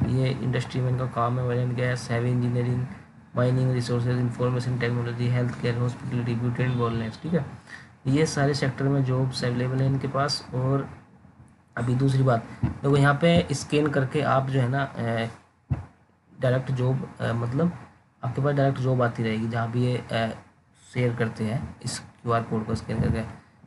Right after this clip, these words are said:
या फिर Facebook, Twitter, LinkedIn, uh, YouTube और WhatsApp, यहाँ से भी आप direct इनको search कर सकते हैं। और जो office location देख लेते हैं, ये है अम्बे international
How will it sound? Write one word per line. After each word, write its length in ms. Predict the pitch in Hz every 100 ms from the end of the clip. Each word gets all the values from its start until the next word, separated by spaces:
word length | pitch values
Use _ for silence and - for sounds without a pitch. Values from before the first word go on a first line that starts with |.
| -
या 100 | 131
फिर 260 | 131 143 135
Facebook, 520 | 127 127 123 120 131
Twitter, 560 | 127 - 123 120 123 120
LinkedIn, 580 | 117 113 117 120 120 113
uh, 420 | - 110 110 110 110 - 113
YouTube 340 | 117 120 135 120
और 340 | 131 156 - -
WhatsApp, 320 | 107 - 104 95 - - - - -
यहाँ 120 | 123
से 140 | 131 139
भी 100 | 139
आप 80 | 143
direct 380 | 131 131 127
इनको 240 | 135 120 135
search 220 | - 110
कर 140 | -
सकते 320 | 110 127 - 127
हैं। 200 | 156 175 - - - - -
और 140 | 127
जो 180 | 131 147 139
office 320 | 131 165 156
location 440 | 156 143 143 156
देख 200 | 147 139
लेते 220 | 143 139
हैं, 320 | 151 156 156 -
ये 220 | 123 131 143
है 160 | 131
अम्बे 360 | - 127 127 135
international 680 | 135 127 127 117 135 147